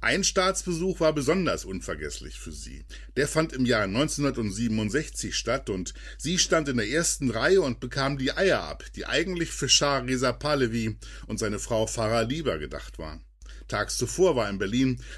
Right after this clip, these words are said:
der Student Benno Ohnesorg bei einer Anti-Schah-Demo erschossen worden. Die Bürgermeister kamen und gingen. Herbert Weichmann, Peter Schulz, Hans-Ulrich Klose, Klaus von Dohnanyi, Henning Foscherau, alle S P D.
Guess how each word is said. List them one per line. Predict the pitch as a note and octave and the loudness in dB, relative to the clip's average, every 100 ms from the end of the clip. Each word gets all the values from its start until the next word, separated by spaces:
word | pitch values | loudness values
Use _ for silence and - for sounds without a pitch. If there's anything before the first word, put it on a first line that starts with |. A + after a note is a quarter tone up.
| - | -6
der | A2+ | 0
Student | - A#2 C#3 C3+ | 2 2 2 2
Benno | B2 B2 | 4 4
Ohnesorg | - C#3+ D#3 F2+ E2 D2 D#2+ - | 4 2 2 2 -2 -6 -8 -8
bei | - | -8
einer | F2 E2+ D2 | -6 -8 -6
Anti-Schah-Demo | B2 C3+ A#2+ B2+ A#2+ F#2+ F2+ D#2 E2 | -4 -2 0 2 2 0 -4 -6 -6
erschossen | A2 - G2+ - C2+ | -6 -8 -8 -10 -12
worden. | C#2 D2+ D#2+ - _ _ _ _ _ _ _ _ | -12 -14 -16 -20 _ _ _ _ _ _ _ _
Die | B2 | 0
Bürgermeister | D3 F#3 F3 C#3+ D3 C#3+ | 4 6 6 4 2 0
kamen | B2 C3+ B2+ B2+ | 0 0 2 2
und | C3+ C3+ | 2 0
gingen. | G#2+ C2+ B1 - | -2 -4 -12 -8
Herbert | G2+ F#2 F#2 G2+ | -4 -2 -4 -2
Weichmann, | A2+ B2 C#3 C3 B2+ | -2 -2 -2 -2 -2
Peter | - F2 F2 | -4 -6 -4
Schulz, | - A2+ A#2+ A#2 - - - - | 0 0 0 -2 -8 -10 -14 -2
Hans-Ulrich | A#2 A2 A2+ A2 - | -2 0 -2 -2 0
Klose, | A#2 C3 D3 B2+ B2+ | 2 2 2 0 -2
Klaus | - G#2 A2 | 0 -2 0
von | A2+ G2+ | -2 -2
Dohnanyi, | G2+ G#2 A2+ B2+ B2 A#2 - - | -2 -2 0 4 4 2 -2 -6
Henning | G#2 G2 F#2 | -4 -2 -4
Foscherau, | - C3+ - A#2 A2+ A2+ - | -4 0 0 0 0 0 0
alle | G2+ F#2+ | 0 0
S | F2+ - | -2 -6
P | G2+ | -6
D. | F#2 A#2+ | -4 -4